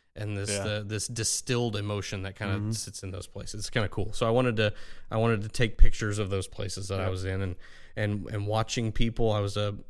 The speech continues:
Speaker 1: part of a forum that was, like, pretty elite to get
Speaker 2: Yeah.
Speaker 1: into. Um, but all these guys were, like, taking these really amazing shots. I'm like, "Well, how do I do that?" You know? So I, I order a camera. I ordered,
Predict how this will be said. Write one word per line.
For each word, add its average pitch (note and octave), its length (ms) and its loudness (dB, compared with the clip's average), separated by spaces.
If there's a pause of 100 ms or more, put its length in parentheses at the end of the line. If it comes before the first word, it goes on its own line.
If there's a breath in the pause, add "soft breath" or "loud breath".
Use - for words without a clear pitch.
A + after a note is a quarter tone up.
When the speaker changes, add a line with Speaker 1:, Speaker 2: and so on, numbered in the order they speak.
(140)
Speaker 1:
part A#2 240 2
of G#2 80 0
a G2+ 80 -2
forum A2 580 2 (680 soft breath)
that A2+ 80 0
was, G2+ 120 -2
like, G#2 160 -6
pretty G#2 280 -4
elite G#2 520 -6 (120)
to A#2 100 4
get G#2 160 -2
Speaker 2:
Yeah. G#2+ 60 -4
Speaker 1:
into. B2 340 -2 (360 loud breath)
Um, G#2+ 480 2
but A#2+ 120 4
all B2+ 100 6
these C#3+ 180 0
guys D3 280 2
were, C3 100 2
like, A2+ 200 2
taking F#3 280 -2
these A#2 140 -2
really D#3+ 360 0
amazing C3+ 460 0
shots. - 480 -4
I'm D3 80 -4
like, C#3+ 160 -2
"Well, D3+ 180 0 (600)
how F#3+ 80 2
do B3+ 80 2
I C4 80 4
do B3+ 140 2
that?" - 480 -2 (160)
You C#3 200 0
know? A3+ 100 -4
So D#3+ 140 -2
I, B2 180 4 (100)
I A2 100 -4
order B2+ 300 -2
a C3 40 -4
camera. C3+ 560 0 (520)
I B2 120 -2
ordered, D3 440 2